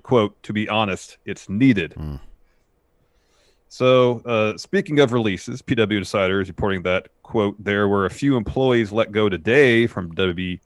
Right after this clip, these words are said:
Speaker 1: headquarters. We are told some were from the marketing department."
Speaker 2: That is a bummer.
Speaker 1: Yeah.
Speaker 2: Um, I mean, they've, they're, they're under basically new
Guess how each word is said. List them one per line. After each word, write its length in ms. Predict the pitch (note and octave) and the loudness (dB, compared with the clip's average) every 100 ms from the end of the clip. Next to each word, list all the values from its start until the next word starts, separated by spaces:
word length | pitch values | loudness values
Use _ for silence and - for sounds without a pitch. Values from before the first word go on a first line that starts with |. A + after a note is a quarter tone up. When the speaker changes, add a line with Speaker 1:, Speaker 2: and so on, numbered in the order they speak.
| _ | _
Speaker 1:
headquarters. 580 | - G2 - G2+ G#2 B2+ | -6 -6 -2 -4 -4 -10
We 100 | F2 | -8
are 80 | E2+ | -8
told 360 | - G2 F#2 - | -6 -6 -6 -6
some 260 | G2+ F#2 | -6 -4
were 160 | F#2 F2 | -4 -6
from 320 | - F#2+ F#2 | -4 -6 -6
the 160 | F2+ F2 | -10 -6
marketing 520 | F2 A#2+ - F2 D#2 | -2 -2 -4 -10 -10
department." 560 | - - F#2 - _ _ _ _ _ _ _ _ _ _ _ _ _ _ _ _ _ _ _ _ _ _ - - - - G#2+ | -16 -14 -14 -14 _ _ _ _ _ _ _ _ _ _ _ _ _ _ _ _ _ _ _ _ _ _ -18 -18 -20 -14 0
Speaker 2:
That 320 | C3+ D3 B2 | 2 2 2
is 300 | B2+ B2+ A2+ | 0 0 0
a 40 | |
bummer. 360 | A2+ A#2+ C#3+ - - - - - | 0 0 -2 -4 -8 -10 -14 -10
Speaker 1:
Yeah. 320 | A#2+ A#2+ A2+ | -2 2 2
Speaker 2:
Um, 440 | G2+ G2 F#2 F2 D#2+ _ _ _ _ _ _ _ _ _ _ _ _ _ - | 2 0 -2 -4 -8 _ _ _ _ _ _ _ _ _ _ _ _ _ -10
I 120 | A#2 | -4
mean, 280 | C3 B2+ A#2+ | -2 -2 2
they've, 320 | B2 F#2+ G2 | 2 0 -2
they're, 200 | A#2+ A2+ | 0 0
they're 220 | A#2 A#2+ | 0 0
under 280 | C#3 B2 A2 | 0 0 0
basically 600 | F#2 G#2+ - F2 F#2+ F#2 | -2 -4 -4 -8 -6 -4
new 600 | F2+ F#2+ F#2+ F#2 F2 | -4 -4 -4 -4 -4